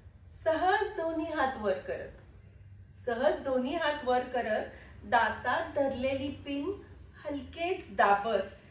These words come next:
त्यात नाजूकपणाने एखादं फूल किंवा सुगंधी गजरा केसात माळते,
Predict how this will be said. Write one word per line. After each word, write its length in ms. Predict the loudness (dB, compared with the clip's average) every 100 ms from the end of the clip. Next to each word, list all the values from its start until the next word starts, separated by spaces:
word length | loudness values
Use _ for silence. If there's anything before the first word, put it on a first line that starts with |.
| -20 -20 -4
त्यात 260 | 0 0 -2 -6 -18 -18 -8
नाजूकपणाने 1400 | -2 0 0 -2 -4 -8 -6 -2 0 0 -2 -4 -6 -12 -20 -8 -2
एखादं 540 | 0 2 2 6 6
फूल 500 | 4 -8 -4 -2 -4 -8 -10
किंवा 380 | -6 -4 -4 -6 -16 -18 -12 -8
सुगंधी 720 | 2 6 6 2 -2 -4 -2
गजरा 640 | 0 0 2 2 2 0 -8 -18 -20 -12 -4
केसात 540 | -4 2 4 4 4
माळते, 720 | 4 4 0 -2 -2 -6 -16